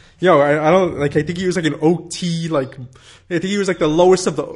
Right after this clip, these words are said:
like, O Ts, like, their shitty little, like, rating system. I think he was, like, the, the lowest of the low, <laughs> you know? Like, like, yo. <laughs> And, um, he was back, and it was, it wasn't the end of his troubles, you know?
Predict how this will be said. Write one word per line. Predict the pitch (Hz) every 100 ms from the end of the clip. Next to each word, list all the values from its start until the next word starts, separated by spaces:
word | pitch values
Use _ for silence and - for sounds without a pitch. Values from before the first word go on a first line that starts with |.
| -
like, | 151 147
O | 160
Ts, | 160 - 170 147
like, | 143
their | 143
shitty | 127 - - 151 151
little, | 147 147
like, | 127 120 - -
rating | 127 147 143
system. | - 139 - 120 - - -
I | 151
think | 185
he | 185
was, | 196
like, | 196
the, | -
the | 165 202 180 151 147 160
lowest | 170 208 202 190
of | 202
the | 165
low, | 175 175 151 139
<laughs> | 175
you | 170 -
know? | 233 285
Like, | - 320 - - - - - - 262
like, | 233 202
yo. | 233 214 165 160 160 - _ - - - _ -
<laughs> | 139 - 208 165 - - - - _ -
And, | - 143
um, | 135 135 127
he | -
was | 139 151
back, | 123 131 131 135 -
and | - 156
it | 170
was, | 208 202
it | 175 160 165
wasn't | 180 226 -
the | -
end | 151
of | 165 143
his | 123
troubles, | - 131 113 110 107
you | -
know? | 113 123 147